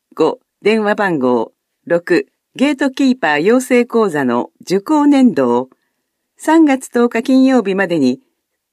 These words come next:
精神保健係、電話五九八四の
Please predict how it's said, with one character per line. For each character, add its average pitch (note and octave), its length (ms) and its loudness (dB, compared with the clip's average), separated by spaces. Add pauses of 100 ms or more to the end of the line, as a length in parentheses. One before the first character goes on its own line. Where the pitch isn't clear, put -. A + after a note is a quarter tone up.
(100)
精 C4+ 220 0
神 B3 260 0
保 G3+ 180 -4
健 G3+ 260 -2
係、 D3+ 480 -4 (260)
電 E3 180 0
話 E3 200 -2 (500)
五 C#4+ 240 0
九 C4 320 0
八 F#3+ 320 -6
四 G3 240 0
の C#3 240 -2